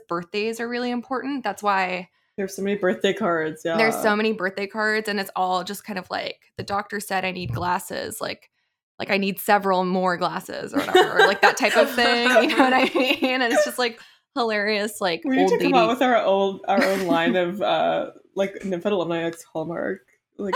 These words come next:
Speaker 2: shoe diva cards.
Speaker 1: <laughs> Yes, that'd be so cool. Like, I don't know. I think it, it's important for,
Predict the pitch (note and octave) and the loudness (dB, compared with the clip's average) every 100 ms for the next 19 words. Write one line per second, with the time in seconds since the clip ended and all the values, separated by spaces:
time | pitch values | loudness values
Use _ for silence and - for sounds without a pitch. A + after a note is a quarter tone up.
0 | C#5 F#4 E4+ - A4 - A4+ E4 G#4+ - | 0 2 4 6 6 8 4 4 0 0
1 | - A#4+ - - A4+ - G4 - _ _ | -4 -4 -4 -8 -8 -12 -14 -14 _ _
2 | _ - - - F#4 F#4+ F#4 F#4 F4+ F#4 | _ -14 -14 -10 -6 -6 -6 -8 -4 -6
3 | F#4 - C#4+ - - C3 B2+ A#2+ A#2 _ | -6 -8 -10 -10 -10 -8 -6 -6 -8 _
4 | _ _ _ _ _ C#4 G4 G4 G4 B3 | _ _ _ _ _ -2 0 2 2 0
5 | C#4 D4+ F#4+ D4 E4+ D4+ C4+ D#4 D4+ - | -2 -2 -2 -2 -4 -2 -2 -2 -6 -4
6 | C4+ C4 B3+ - - | -2 0 -2 -4 -10